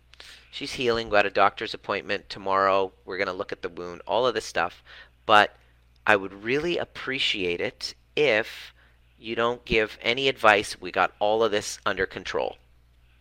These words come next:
She goes, "Okay, sure, no problem." A lovely response.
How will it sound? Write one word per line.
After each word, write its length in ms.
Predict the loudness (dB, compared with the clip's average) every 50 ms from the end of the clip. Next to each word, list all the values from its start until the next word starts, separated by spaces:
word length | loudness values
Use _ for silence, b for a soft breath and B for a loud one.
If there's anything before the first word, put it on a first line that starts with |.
| _ _ _
She 160 | -10 -10 -6
goes, 320 | -2 -2 -2 -2 -2 -6 -12 -16 _ -6
"Okay, 360 | -6 -4 0 2 4 4 4
sure, 280 | 2 0 -2 -2 -2 -2
no 200 | -2 -2 -4 0
problem." 340 | 6 6 6 6 6 2 -2 -2
A 60 | -2
lovely 360 | 0 2 2 0 0 -2 -6 -4
response. 680 | -2 -4 -4 -4 -6 -2 0 0 0 0 -2 -6 -12